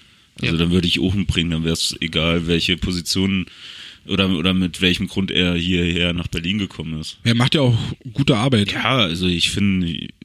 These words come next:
Speaker 1: bin total positiv überrascht von ihm. Also, wie gesagt, hätte ich nicht gedacht. Das war eigentlich für mich eher der Kandidat, der sich, äh, verabschieden wird,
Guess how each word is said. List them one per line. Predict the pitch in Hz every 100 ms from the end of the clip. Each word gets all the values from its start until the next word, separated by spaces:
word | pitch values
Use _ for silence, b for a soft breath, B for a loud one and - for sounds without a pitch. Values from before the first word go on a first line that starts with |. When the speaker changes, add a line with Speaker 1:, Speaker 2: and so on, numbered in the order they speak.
| - - -
Speaker 1:
bin | 92 92 85 _ -
total | - - 98 101
positiv | - 98 98 98 -
überrascht | 90 101 -
von | 98
ihm. | 78 80 87 B B B B B B -
Also, | 80 85 85 82 - -
wie | -
gesagt, | 104 110 143 107
hätte | 95
ich | 104
nicht | 110
gedacht. | - 107 139 -
Das | 87
war | 95
eigentlich | 87 104
für | - 98
mich | 104 -
eher | 90 104
der | 98
Kandidat, | - 98 95 95 - - B B B B B -
der | 95
sich, | 90 95 -
äh, | 90 92 87
verabschieden | - 101 - 120 95
wird, | 85 82 -